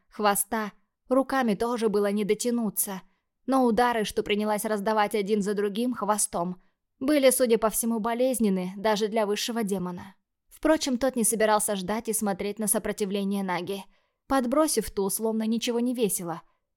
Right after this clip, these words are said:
огненное чудовище перехватило Нагу за хвост и принялось раскручивать над головой.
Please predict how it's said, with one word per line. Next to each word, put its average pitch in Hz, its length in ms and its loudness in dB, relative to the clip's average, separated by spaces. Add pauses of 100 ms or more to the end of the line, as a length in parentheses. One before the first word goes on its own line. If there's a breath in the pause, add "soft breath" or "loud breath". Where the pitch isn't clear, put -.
(140)
огненное 233 440 4
чудовище 220 520 0
перехватило 202 580 -2
Нагу 196 300 -2
за 180 140 -2
хвост 208 480 -8 (400)
и 254 120 -2
принялось 226 440 4
раскручивать 214 680 -4
над 214 180 0
головой. 180 580 -6